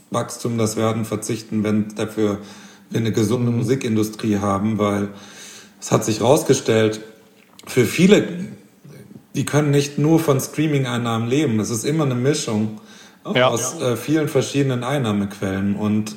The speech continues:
Speaker 1: äh, das ist es seit Ewigkeiten schon, dass man nicht nur von einer Sache leben kann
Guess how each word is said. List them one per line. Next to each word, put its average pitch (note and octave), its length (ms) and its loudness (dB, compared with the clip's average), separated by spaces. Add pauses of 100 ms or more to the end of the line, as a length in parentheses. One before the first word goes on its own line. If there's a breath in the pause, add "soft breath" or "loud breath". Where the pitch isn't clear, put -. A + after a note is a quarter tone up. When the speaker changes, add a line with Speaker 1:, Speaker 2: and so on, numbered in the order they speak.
Speaker 1:
äh, A2 340 2 (340 loud breath)
das - 180 -4
ist C#3+ 180 -2
es - 140 -4
seit A#2 240 2 (920)
Ewigkeiten A#2+ 720 2
schon, G2 300 -8 (280)
dass A2 220 -2
man A2+ 200 0
nicht A#2 220 -4
nur A#2 140 -4
von G#2+ 180 -4
einer G#2+ 240 -4
Sache G2 280 -6
leben G2 340 -4
kann - 240 -12